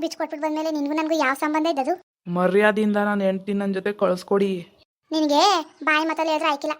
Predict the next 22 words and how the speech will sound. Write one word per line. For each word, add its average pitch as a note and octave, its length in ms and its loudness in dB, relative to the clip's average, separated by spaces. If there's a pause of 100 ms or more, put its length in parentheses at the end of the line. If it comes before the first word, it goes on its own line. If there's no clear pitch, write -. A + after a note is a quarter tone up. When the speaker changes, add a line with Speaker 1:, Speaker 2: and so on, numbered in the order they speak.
Speaker 1:
ತಡಿ, E4+ 160 -2 (160)
ಪೊಲೀಸ್ನವ್ರಿಗೆ D#4+ 360 -4
ಫೋನ್ D#4 140 0
ಮಾಡ್ತೀನಿ. D#4 240 -4 (380)
ಮೊದ್ಲು F4+ 220 4
ಮಾಡು, G4+ 460 4
ಮಾಡೀಗ. F#4 240 0 (720)
Speaker 2:
ಅತ್ತೆ, F3+ 300 0 (680)
ನೀವು G3+ 380 4
ಹಿಂಗೆ G#3+ 280 6
ಆಗ್ಬಿಟ್ರಾ? G#3 500 0 (560)
Speaker 1:
ಮುಚ್ಚಲ D4+ 300 -2
ಬಾಯ, C#4 440 0
ದರ್ವೇಸಿ C4 340 -2
ನನ್ C#4 180 -4
ಮಗ್ನೆ. C#4 260 -4 (840)
ಅತ್ತೆ C#4+ 180 -6
ಅಂತೆ C4+ 200 2
ಅತ್ತೆ, C#4+ 240 0 (400)
ಕಿತ್ತೋದ್ D#4 300 0
ನನ್ C#4+ 140 2
ಮಗ್ನೆ. C#4+ 240 2